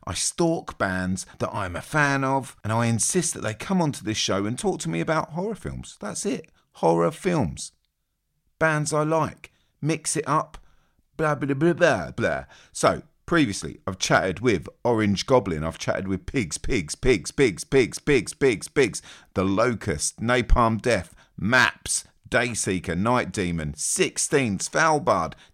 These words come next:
Tankard, probably others. I can't remember them.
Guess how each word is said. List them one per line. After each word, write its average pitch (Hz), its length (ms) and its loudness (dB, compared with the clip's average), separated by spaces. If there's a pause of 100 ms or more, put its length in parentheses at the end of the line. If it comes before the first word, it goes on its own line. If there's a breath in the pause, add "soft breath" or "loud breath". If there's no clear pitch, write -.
Tankard, 123 840 2 (540 soft breath)
probably 202 580 2
others. 139 500 4 (220 soft breath)
I - 80 -12
can't 165 320 2
remember 139 400 2
them. 92 240 -2